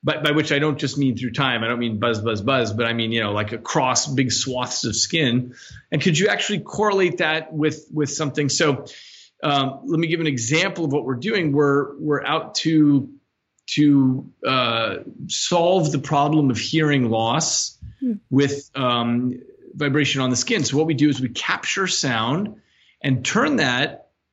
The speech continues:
Speaker 1: into these vibratory patterns, either on the torso or on the wrist. We now use a, a wristband.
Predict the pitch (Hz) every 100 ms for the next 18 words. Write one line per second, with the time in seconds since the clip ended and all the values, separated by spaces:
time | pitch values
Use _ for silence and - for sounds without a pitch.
0 | _ _ _ _ - 156 170 185 170 113
1 | 151 156 156 170 160 - 135 139 143 135
2 | 110 - 139 127 120 107 107 208 160 -
3 | 170 160 160 156 127 113 110 107 135 156
4 | - - 123 123 123 123 107 107 98 104
5 | 113 139 - 147 139 131 -